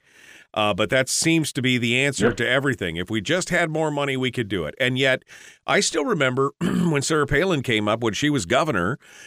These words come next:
Speaker 1: and stood up there on the podium in Fairbanks and said, "Our graduation rate is, uh, you know, uh, our graduation rate is seventy-six point something percent, almost seventy-seven percent.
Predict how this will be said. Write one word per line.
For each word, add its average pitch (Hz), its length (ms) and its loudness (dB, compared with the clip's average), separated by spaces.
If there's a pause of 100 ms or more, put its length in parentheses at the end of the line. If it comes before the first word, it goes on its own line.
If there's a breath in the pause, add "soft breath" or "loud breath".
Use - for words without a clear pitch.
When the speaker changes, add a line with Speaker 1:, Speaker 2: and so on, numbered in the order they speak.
(160 loud breath)
Speaker 1:
and 120 180 -2
stood 151 260 0
up 143 180 2
there 139 260 4
on 135 80 2
the 127 80 -2
podium 139 480 0
in 131 80 -2
Fairbanks 127 560 0
and 113 120 -8
said, 120 300 0 (380 loud breath)
"Our 156 180 2
graduation 139 800 0
rate 127 260 0
is, 104 340 -4
uh, 110 140 -4
you 131 80 -4
know, 113 220 -2
uh, 110 240 -2
our 120 100 0
graduation 143 600 -2
rate 123 200 0
is 104 160 -2
seventy-six 151 1080 -2
point 131 340 -2
something 120 360 -2
percent, 107 300 -2
almost 110 240 -2
seventy-seven 135 640 0
percent. 110 420 -2